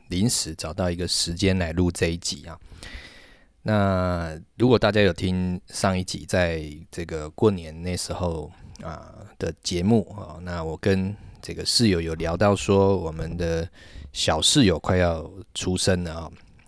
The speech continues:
那后来他就在这个一月十八号这一天呢，就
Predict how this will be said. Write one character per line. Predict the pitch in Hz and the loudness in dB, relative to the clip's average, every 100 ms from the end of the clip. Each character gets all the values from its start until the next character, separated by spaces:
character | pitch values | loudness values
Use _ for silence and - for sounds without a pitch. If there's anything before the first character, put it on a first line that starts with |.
| - | -8
那 | 95 87 78 76 | -4 -4 -6 -2
后 | 107 | 0
来 | 95 78 | 0 -2
他 | 82 90 | -2 0
就 | 92 | 2
在 | 85 90 82 | 2 0 0
这 | 85 | -4
个 | 80 78 76 78 82 104 - _ - _ | -8 -8 -10 -12 -14 -18 -20 _ -20 _
一 | 101 | 2
月 | 104 104 | 4 4
十 | - - | 0 -2
八 | 90 87 | 0 0
号 | - 87 82 | -2 -6 -4
这 | 87 | -6
一 | 85 | -6
天 | - 95 95 | -4 -2 -2
呢， | 92 85 - - - - _ _ | -2 -6 -10 -20 -20 -20 _ _
就 | - 92 85 80 80 85 | 0 0 2 -2 -8 -14